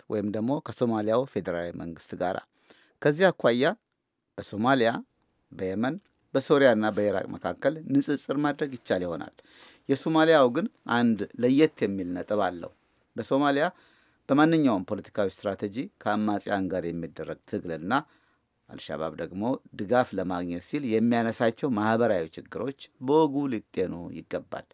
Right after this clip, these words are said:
ልዩነት እንዳላቸውም ሊሰመርበት ያስፈልጋል። እንደሚታወቀው አልሻባብ በወታደራዊ ትግል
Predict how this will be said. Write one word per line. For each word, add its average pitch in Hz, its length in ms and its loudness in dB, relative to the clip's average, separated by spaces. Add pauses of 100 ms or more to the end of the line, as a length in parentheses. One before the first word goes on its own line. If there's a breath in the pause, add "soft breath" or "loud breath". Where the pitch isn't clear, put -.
(420)
ልዩነት 85 480 -6
እንዳላቸውም 80 680 0
ሊሰመርበት 80 600 -2
ያስፈልጋል። 90 520 2 (400 soft breath)
እንደሚታወቀው 95 600 2
አልሻባብ 98 500 6 (480 loud breath)
በወታደራዊ 117 680 6
ትግል 131 280 2